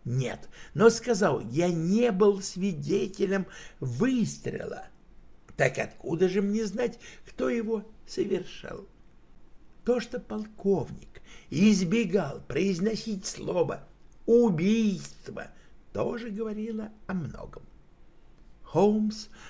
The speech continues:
повернулся к греческому консулу.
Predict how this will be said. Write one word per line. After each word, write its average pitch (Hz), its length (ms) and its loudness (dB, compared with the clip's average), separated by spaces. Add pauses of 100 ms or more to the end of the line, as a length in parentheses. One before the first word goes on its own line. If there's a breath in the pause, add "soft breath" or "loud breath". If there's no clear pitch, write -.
(140 loud breath)
повернулся 233 720 8
к 190 80 -2
греческому 156 800 -2
консулу. - 720 -12